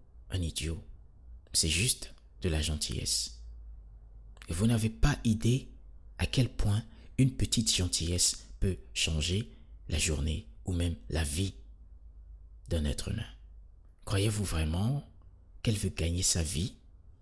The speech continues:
en se faisant défoncer par un type qui a une mauvaise haleine, une odeur corporelle bizarre, transpirant par tous les pores comme un goré,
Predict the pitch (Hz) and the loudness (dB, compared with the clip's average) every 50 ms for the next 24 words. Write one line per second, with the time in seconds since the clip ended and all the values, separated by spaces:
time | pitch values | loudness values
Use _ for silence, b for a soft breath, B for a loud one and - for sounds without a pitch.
0 | - - - 107 95 - 95 - - 101 95 104 98 90 - 90 87 - - 82 | -14 -4 2 4 6 6 6 4 2 2 4 2 2 2 2 0 0 2 2 2
1 | - - 95 - - 107 101 - - - 113 110 - - - 143 - - - b | 4 2 2 2 2 0 0 0 0 0 0 2 2 2 0 0 0 -2 -6 b
2 | b b b b b b - 113 107 95 92 82 73 - - b b b b b | b b b b b b 0 0 2 2 2 0 0 -2 -6 b b b b b
3 | b b b b b b b 127 117 110 98 90 85 101 92 85 80 78 82 98 | b b b b b b b 6 6 6 6 6 4 4 4 4 4 2 4 2
4 | 107 117 127 131 - - - - - - - - - - - - - - - - | 2 2 0 -2 -6 -10 -20 -20 -20 -20 -20 -20 -20 -20 -20 -20 -20 -20 -20 -10
5 | - - 120 117 113 110 101 95 - 101 101 - - - - 92 85 - - 82 | -2 2 4 6 6 6 6 4 4 4 2 2 0 -2 -2 0 0 2 2 2
6 | - 90 82 78 80 78 78 82 90 92 - 107 - - - - - - - - | 2 2 0 0 0 0 0 2 2 2 0 -2 -4 -6 -12 -18 -18 -18 -18 -18
7 | - - - - - - - - - - - - - - 95 - - - 85 90 | -18 -18 -18 -18 -18 -18 -18 -18 -18 -14 -6 0 4 6 8 8 6 6 4 2
8 | 85 92 - 87 85 - - - - 98 82 78 - - - 92 82 - - - | 0 0 0 0 0 0 -4 -6 -4 -4 -2 -2 0 0 0 0 0 -2 -4 -2
9 | 90 87 85 80 76 73 - B B B B 98 95 82 - 87 78 87 110 151 | -2 0 0 0 -2 -4 -6 B B B B 0 2 2 2 2 4 4 2 2
10 | - | 0